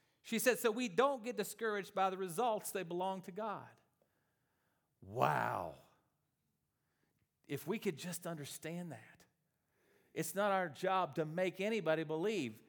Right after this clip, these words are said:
We don't have to engage in arguments. It's just our job to share the truth. And God takes care of the rest.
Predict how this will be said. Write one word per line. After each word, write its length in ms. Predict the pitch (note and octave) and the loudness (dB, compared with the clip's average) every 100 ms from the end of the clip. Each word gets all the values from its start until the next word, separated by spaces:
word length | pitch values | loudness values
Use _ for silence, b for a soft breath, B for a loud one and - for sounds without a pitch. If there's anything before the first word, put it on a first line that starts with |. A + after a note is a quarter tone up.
| b | b
We 120 | A3 | 4
don't 160 | C#4 A#3+ | 4 6
have 260 | A3 C4+ - | 4 4 4
to 160 | G#3+ | 0
engage 640 | G#3 F#3+ E3 B3 B3 G#3+ G3+ | 0 2 6 6 6 0 -2
in 240 | F#3+ G3 | 0 0
arguments. 1000 | E3 A#3 C4+ F#3+ D#3 G#2+ - - - - - _ _ _ _ _ _ _ _ _ - | 4 6 4 2 0 -2 -4 -8 -8 -12 -20 _ _ _ _ _ _ _ _ _ 0
It's 180 | G3 | 2
just 220 | A#3+ C4+ A#3 | 2 -2 4
our 180 | B3 | 2
job 340 | F#3 A3+ B3 G#3+ | 4 6 6 6
to 60 | |
share 260 | A3 - C#4 | 0 2 4
the 80 | C4+ | 2
truth. 400 | - D#4 D#4 A3 - - _ _ _ _ _ _ _ _ _ _ _ _ | 0 2 2 0 -8 -20 _ _ _ _ _ _ _ _ _ _ _ _
And 140 | C#3 D3 | -6 2
God 260 | G3 G#3 | 2 2
takes 240 | - F3 - | 0 -4 -4
care 200 | - E3+ | -4 -2
of 80 | |
the 80 | C#3+ | 0
rest. 440 | A#2+ F#2+ E2+ - | 0 -2 -2 -10